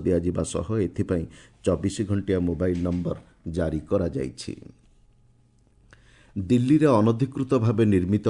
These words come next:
କଲୋନୀଗୁଡ଼ିକୁ ନିୟମିତ କରିବା ନେଇ ସରକାରଙ୍କ ପକ୍ଷରୁ ପଦକ୍ଷେପ ଗ୍ରହଣ କରାଯାଇଛି। ଯେପରି ଅଛି,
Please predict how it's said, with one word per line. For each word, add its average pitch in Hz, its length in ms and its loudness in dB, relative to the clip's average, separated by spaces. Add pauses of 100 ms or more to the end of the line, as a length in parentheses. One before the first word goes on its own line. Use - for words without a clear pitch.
(120)
କଲୋନୀଗୁଡ଼ିକୁ 104 640 2
ନିୟମିତ 95 480 0
କରିବା 95 340 0
ନେଇ 90 140 0
ସରକାରଙ୍କ 92 500 -2 (100)
ପକ୍ଷରୁ 90 400 -4
ପଦକ୍ଷେପ 87 460 -4 (160)
ଗ୍ରହଣ 85 260 -4 (140)
କରାଯାଇଛି। 71 580 -4 (520)
ଯେପରି 107 560 4
ଅଛି, 117 240 2